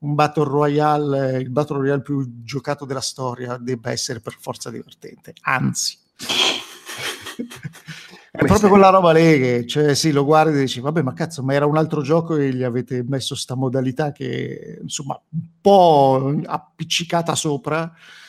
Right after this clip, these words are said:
Speaker 1: E, e tu dici, "Vabbè, ma comunque alla fine lo sparatutto mi divertirò." E scopri che il gameplay è una merda clamorosa. Tu dici, "Mamma mia, però sarà divertente per i dodicenni, immagino." <laughs>
Speaker 2: Beh, a quanto pare sì.
Speaker 1: <laughs> Sì,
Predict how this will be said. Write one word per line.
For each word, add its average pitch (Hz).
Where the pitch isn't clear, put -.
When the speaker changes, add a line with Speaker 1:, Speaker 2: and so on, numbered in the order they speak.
Speaker 1:
E, 151
e 175
tu 175
dici, 175
"Vabbè, 190
ma 180
comunque 254
alla -
fine 185
lo 135
sparatutto 156
mi 147
divertirò." 143
E 202
scopri 175
che 156
il 156
gameplay 170
è -
una 127
merda 139
clamorosa. 127
Tu 139
dici, 165
"Mamma 160
mia, 127
però -
sarà 147
divertente 143
per 143
i 131
dodicenni, 131
immagino." 120
<laughs> 165
Speaker 2:
Beh, 139
a 123
quanto 135
pare 147
sì. 117
Speaker 1:
<laughs> -
Sì, -